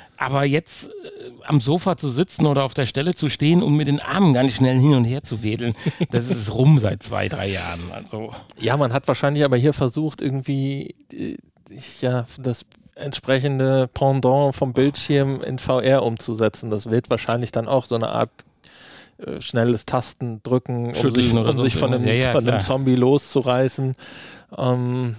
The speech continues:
Speaker 1: Ja, aber du
Speaker 2: gewesen
Speaker 1: hast es ja
Speaker 2: sein.
Speaker 1: schon gut formuliert gerade. Sie haben's versucht.
Speaker 2: Sie haben's versucht, <laughs> ja, genau. Das Blöde ist halt, dass diese
Speaker 1: Ist
Speaker 2: Szenen dann auch am Bildschirm stattfinden und man dann die Controller wild hin und her schüttelt.
Speaker 1: Und sie reißen dich auch raus. Also,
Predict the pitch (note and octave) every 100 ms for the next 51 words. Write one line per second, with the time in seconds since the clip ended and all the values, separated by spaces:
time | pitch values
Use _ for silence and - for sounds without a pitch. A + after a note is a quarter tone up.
0 | C#3+ F3 B2 B2+ C3 C3 B2+ D3 B2 C3
1 | C3 A2+ D#3 D3 D3+ - C#3+ C3 B2+ G#2+
2 | G#2+ G#2 - G#2 A#2 G#2+ - B2+ G#2+ G#2
3 | - - - - B2+ B2+ C#3 - D3+ G3+
4 | - - - E3+ D#3 C#3+ G3 E3 D#3 B2+
5 | - - B2+ - C#3+ E3 D#3 D#3+ C#3+ C#3+
6 | - - - - D3+ C3 D3 D#3 D#3+ D3
7 | C#3+ C#3+ D3+ - C#3 D#3+ E3 - B2 -
8 | A#2 - C#3 C3 C#3+ D3+ C3+ C3 - C3
9 | B2+ B2 B2 A#2+ B2+ - B2+ C#3 B2+ C3
10 | C3 B2+ B2+ A#2 A#2+ - D#3 - C3+ B2+
11 | A#2 A2+ C3 D3 B2+ G#2 F#2+ C#3+ A2+ -
12 | - A2 A2